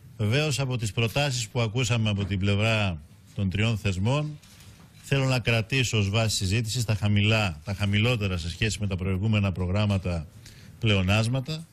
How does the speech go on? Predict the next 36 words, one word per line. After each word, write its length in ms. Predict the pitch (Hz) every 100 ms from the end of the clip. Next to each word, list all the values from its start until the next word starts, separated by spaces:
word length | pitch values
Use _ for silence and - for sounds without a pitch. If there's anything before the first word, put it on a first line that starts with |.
| - - - - - - - - - -
Και 100 | 170
βεβαίως 420 | 156 156 156 -
υπάρχουν 540 | 135 156 151 - 123 110
και 120 | 117
πολλά 280 | 120 127 127
άλλα 180 | 120
κοινά 360 | 101 110 117 113
σημεία. 640 | - 92 117 156 165 170 - - - -
Υπάρχουν 360 | 120 139 135 123
και 100 | 113
σημεία 360 | 104 113 127 123
όμως 240 | 123 113
τα 80 | 107
οποία 480 | 98 120 123 120 - - - - - - - -
κανείς 400 | 113 101 117 110
δεν 120 | 110
θα 100 | 101
μπορούσε 360 | 98 107 110 113
να 120 | 104
προσεγγίσει, 840 | 98 101 98 82 98 113 - 127 - - - - - - - - -
διότι 400 | 127 120 131 127
όλοι 200 | 135 120
πρέπει 180 | 123
να 100 | 123
γνωρίζουμε 540 | 120 113 104 127 127 131
ότι 140 | 117
μιλάμε 360 | 110 113 127 123
για 140 | 107
μια 180 | 110 120
χώρα 320 | 110 123 127
που 80 | 110
τα 100 | 107
τελευταία 460 | 104 101 - 123 113
πέντε 320 | 120 117 101
χρόνια, 480 | 101 117 120 123 127 - - - - - - - -
α, 420 | 110 104 104 101